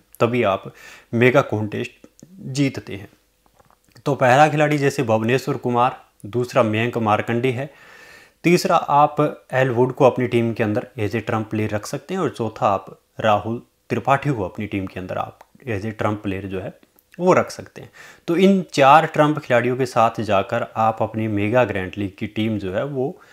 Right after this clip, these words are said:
बना सकते हैं इस मैच के अंदर। अब अगर हम बात करें कि इस मैच के अंदर कौन से खिलाड़ी जो है फ्लॉप होंगे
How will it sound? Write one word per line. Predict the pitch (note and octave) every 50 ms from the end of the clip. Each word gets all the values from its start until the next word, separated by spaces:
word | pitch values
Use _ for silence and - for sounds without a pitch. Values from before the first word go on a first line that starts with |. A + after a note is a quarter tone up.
| - _ _ _ -
बना | G2+ G#2 G#2 G#2 G2+ G#2
सकते | - - G#2+ - - - A2+
हैं | A#2+ D3 - -
इस | F#3+ F3+ - - A2+
मैच | F#2+ F#2 F#2 -
के | - -
अंदर। | G2+ G2+ - - - _ _ _ - - - - - - - - -
अब | E3+ E3 D#3+
अगर | F3+ F3 F3+ F#3
हम | E3 E3 F3+ D3
बात | - C3 D3 -
करें | - D3+ D#3+ E3+ E3
कि | - F3 E3+
इस | E3 D#3 - C3+
मैच | C3+ C3+ C#3 -
के | - D3+
अंदर | C#3 D3+ C#3+ C#3
कौन | - C3+ C#3 D3 D3+
से | D3 - D#3+ D#3+ E3 D#3+ D#3+ D#3+ -
खिलाड़ी | - A#2 A2 A2+ A2+ A#2 B2 B2
जो | A#2+ A#2+
है | A#2 A#2+ B2
फ्लॉप | - - A2 A#2 B2+ C#3+ C#3 - C3
होंगे | B2+ B2 A#2+ B2 C#3 E3